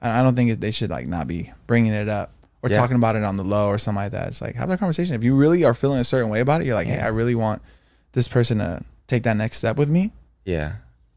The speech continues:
Speaker 2: One thing I do, I can say is that I did take a while to propose, but when I did, I knew exactly who I wanted to be with for the rest of my life.
Speaker 1: Yeah.
Speaker 2: Does that make any sense?
Speaker 1: Absolutely.
Speaker 2: Some people get married in a year,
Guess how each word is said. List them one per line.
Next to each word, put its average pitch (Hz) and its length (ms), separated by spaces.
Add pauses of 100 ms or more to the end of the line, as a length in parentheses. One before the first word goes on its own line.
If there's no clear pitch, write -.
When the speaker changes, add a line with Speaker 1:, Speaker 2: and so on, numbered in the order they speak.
(120)
Speaker 2:
One 107 180
thing 120 120
I 107 100
do, 107 340 (100)
I 98 140
can 98 300
say 98 160
is 92 200
that 87 260 (160)
I 98 120
did 101 180
take 95 160
a 104 60
while 98 260
to 98 240
propose, 98 640 (840)
but 87 420 (120)
when 95 280
I 90 120
did, 90 480 (640)
I 95 140
knew 98 120
exactly 87 600
who 85 200
I 82 60
wanted 78 280
to 78 60
be 82 140
with 80 160
for 82 60
the 80 60
rest 82 180
of - 60
my 78 80
life. 71 220 (140)
Speaker 1:
Yeah. 123 260
Speaker 2:
Does 101 120
that 98 160
make 95 140
any 95 140
sense? 110 240
Speaker 1:
Absolutely. 127 400
Speaker 2:
Some 120 200
people 120 180
get 113 140
married 113 180
in 107 120
a 104 40
year, 117 400